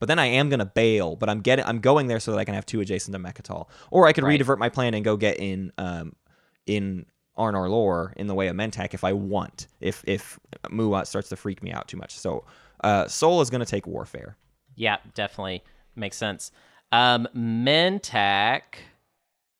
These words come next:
Speaker 2: I think, I think Mentak wants tech.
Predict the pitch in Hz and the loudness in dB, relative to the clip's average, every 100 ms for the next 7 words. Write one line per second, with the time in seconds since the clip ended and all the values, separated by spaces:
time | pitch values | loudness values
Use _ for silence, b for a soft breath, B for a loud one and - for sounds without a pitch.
0 | _ _ _ - 107 107 - - - 233 | _ _ _ -6 -6 -6 -12 -20 -2 2
1 | 175 107 120 - - - _ _ _ _ | 2 0 -4 -8 -16 -20 _ _ _ _
2 | _ _ _ _ _ - - _ _ _ | _ _ _ _ _ -20 -20 _ _ _
3 | _ _ _ _ _ _ - - 208 208 | _ _ _ _ _ _ -20 -6 -4 -2
4 | 247 233 202 180 - 123 131 127 - - | -2 0 2 0 0 -2 0 -2 -6 -12
5 | - - - - _ _ _ - - 135 | -10 -14 -18 -20 _ _ _ -10 2 2
6 | 85 - - - | 2 -4 -14 -20